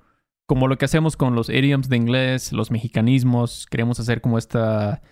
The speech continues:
nueva serie de errores comunes, donde vamos a hacer episodios cortos de, no sé, unos dos o tres errores que notamos cada semana con nuestros estudiantes. Y, pues sí,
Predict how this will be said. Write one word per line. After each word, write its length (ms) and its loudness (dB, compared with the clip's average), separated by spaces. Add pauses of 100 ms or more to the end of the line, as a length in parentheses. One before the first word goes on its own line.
(280)
nueva 280 2
serie 520 -2 (200)
de 400 0
errores 380 0
comunes, 460 0
donde 200 0
vamos 200 0
a 40 -4
hacer 360 -2 (340)
episodios 460 -4
cortos 580 0
de, 340 0
no 100 0
sé, 120 -2
unos 240 0
dos 200 0
o 80 0
tres 200 -2
errores 560 -2 (680)
que 100 0
notamos 880 -2
cada 320 0
semana 800 0 (200)
con 160 -2
nuestros 400 -4
estudiantes. 800 -2 (280)
Y, 920 -2
pues 200 -4
sí, 180 -4